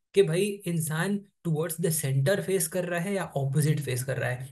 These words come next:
तो देखते हैं कि कोई इन्फॉर्मेशन अपने पास है जो डायरेक्शन भी हमको दे दे। आओ देखें,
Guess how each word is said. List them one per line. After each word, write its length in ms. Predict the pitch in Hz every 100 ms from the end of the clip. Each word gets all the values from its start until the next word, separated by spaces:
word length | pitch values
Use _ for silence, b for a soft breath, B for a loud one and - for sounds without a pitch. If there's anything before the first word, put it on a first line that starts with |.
| - -
तो 60 |
देखते 440 | 170 175 175 - 202
हैं 280 | 208 208 - 202
कि 100 | 196
कोई 280 | 156 196
इन्फॉर्मेशन 520 | 220 202 208 202 214 208
अपने 240 | 170 202
पास 300 | 196 190 185
है 120 | 196
जो 100 | 196
डायरेक्शन 580 | 160 143 139 139 185 190
भी 100 | 160
हमको 280 | 135 135 131
दे 140 | 120
दे। 180 | - - - _ _ _ _ _ _ _ _ _ - 185
आओ 100 | 175
देखें, 320 | 139 135